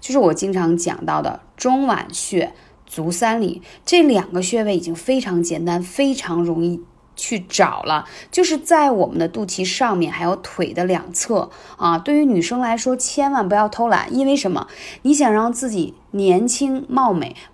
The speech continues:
不是说用多昂贵的护肤品，更重要是一定要选择对的穴位，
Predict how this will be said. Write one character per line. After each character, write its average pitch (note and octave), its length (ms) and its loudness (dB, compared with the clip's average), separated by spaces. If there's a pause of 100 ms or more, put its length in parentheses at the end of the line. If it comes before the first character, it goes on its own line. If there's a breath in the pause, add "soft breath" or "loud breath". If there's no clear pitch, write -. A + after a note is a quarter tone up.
(120)
不 F3 220 -4
是 A#3+ 220 -2
说 G3+ 520 2 (280 loud breath)
用 G#3+ 260 -2
多 F3+ 220 2
昂 E3+ 260 -4
贵 G3+ 100 -4
的 G3 80 -2
护 G3 160 -8
肤 F#3+ 160 -8
品， - 380 -10 (320 soft breath)
更 D#4 340 8
重 A#3 200 -2
要 A3 200 0
是 F#3 200 -4
一 E3 160 -4
定 G#3+ 100 -4
要 G3+ 100 0
选 C#3 280 -8
择 D#3+ 160 -4
对 A#3+ 260 -2
的 A3 140 -2
穴 A#3+ 380 0
位， D#3 260 -2